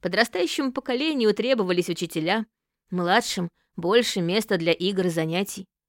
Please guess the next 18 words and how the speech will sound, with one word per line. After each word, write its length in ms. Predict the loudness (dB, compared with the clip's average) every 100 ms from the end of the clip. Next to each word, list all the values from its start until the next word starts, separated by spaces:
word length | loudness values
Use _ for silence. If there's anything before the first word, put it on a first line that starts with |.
| _
Я 280 | -6 0 2
носилась 680 | 2 -2 -4 -2 0 -2 -2
между 420 | -2 -2 -2 0
ними, 440 | 0 0 0 -2 -4 _ _
как 240 | -6 -6
филе 540 | -6 -2 0 2 4 2
укушенное, 600 | 0 -4 -4 -2 -2 -4 -10 _ _ _
пытаясь 380 | -4 4 4 4
уделить 460 | 0 2 0 -4 -14 -4
время 320 | 2 2 2
всем, 440 | -2 -4 -2 -4 -6 _ _ _ _ _ _
и 120 | -4
к 100 | 0
вечеру 440 | 2 2 2 -2 -2
просто 400 | 0 0 0 0
валилась 380 | 4 4 2
с 100 | 0
ног. 320 | -2 -4 -6